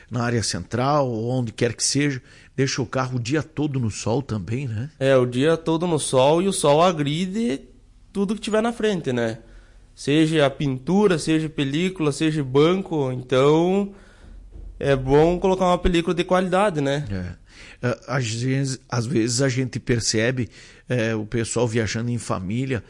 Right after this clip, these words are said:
Speaker 1: colocam o tradicional paninho no vidro, né, pra não pegar sol na, na criança.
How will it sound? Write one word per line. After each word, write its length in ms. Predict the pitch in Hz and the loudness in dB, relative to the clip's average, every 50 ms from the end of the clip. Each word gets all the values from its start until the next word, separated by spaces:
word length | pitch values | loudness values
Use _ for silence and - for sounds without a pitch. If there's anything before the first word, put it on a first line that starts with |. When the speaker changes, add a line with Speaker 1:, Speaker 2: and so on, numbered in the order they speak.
| - - - - _ _ | -18 -20 -20 -20 _ _
Speaker 1:
colocam 440 | 170 175 175 170 165 - - 156 160 | -2 0 2 2 2 0 0 -2 -2
o 60 | 147 | -2
tradicional 580 | - 156 156 151 - - 160 147 143 143 151 127 | 0 -2 -2 -2 -2 -2 -2 -2 0 -2 -2 -2
paninho 720 | - - 156 160 151 147 147 160 180 185 175 147 123 113 | 0 2 2 2 2 2 2 2 2 2 2 2 0 0
no 120 | 117 113 | -2 -4
vidro, 500 | 104 92 113 131 147 156 147 127 123 117 | -2 0 2 4 6 6 4 4 0 -2
né, 160 | 117 120 123 | 0 -2 -2
pra 140 | 120 - 120 | -2 -4 -4
não 100 | 123 123 | -4 -4
pegar 320 | 113 - 113 104 120 117 113 | -4 -4 -4 -2 -2 -2 -4
sol 460 | - - - - - - 123 123 127 | -6 -10 -14 -10 -4 -2 -2 -2 -2
na, 220 | 117 120 117 90 | -2 -4 -4 -4
na 160 | 80 113 127 110 | -4 -6 -6 -6
criança. 640 | - - 113 107 104 117 131 123 117 - - - | -6 -4 -4 -2 -2 -2 -4 -4 -4 -6 -6 -8